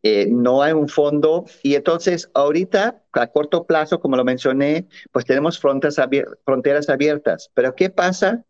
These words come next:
en un año o un año y medio cuando el resto del mundo abre? Y ahora la gente, pues, ya va a decir, "Pues quiero viajar a otros lugares",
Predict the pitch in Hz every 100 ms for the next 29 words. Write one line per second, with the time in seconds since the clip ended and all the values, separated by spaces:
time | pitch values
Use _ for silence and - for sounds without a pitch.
0 | _ - _ 127 135 139 139 135 - -
1 | 165 160 160 160 127 95 - _ _ -
2 | 117 123 123 - 151 160 160 165 147 143
3 | 151 156 165 175 214 _ _ _ 127 131
4 | 135 135 135 135 135 131 139 131 147 165
5 | 190 165 147 160 165 165 - 156 165 117
6 | 76 - _ _ _ 127 123 127 143 160
7 | 165 151 127 147 147 165 165 - _ _
8 | 123 131 135 156 143 147 - 143 - 147
9 | 156 139 143 143 147 143 139 143 151 135
10 | 160 -